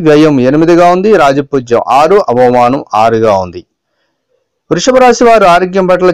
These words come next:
చాలా జాగ్రత్తలు తీసుకోవాలి. ఉద్యోగం, వ్యాపారాల్లో మంచి పురోగతి కనబడుతుంది, అయితే ఆర్థిక విషయాల్లో కాస్త జాగ్రత్తగా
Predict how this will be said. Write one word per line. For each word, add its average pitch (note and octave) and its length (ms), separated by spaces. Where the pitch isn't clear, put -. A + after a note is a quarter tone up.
చాలా C#3+ 180
జాగ్రత్తలు F#3 540
తీసుకోవాలి. D#3+ 460
ఉద్యోగం, F3+ 440
వ్యాపారాల్లో D#3 680
మంచి D3 220
పురోగతి E3 440
కనబడుతుంది, C#3+ 560
అయితే G3 220
ఆర్థిక F#3 340
విషయాల్లో F3+ 480
కాస్త D#3 320
జాగ్రత్తగా C#3+ 480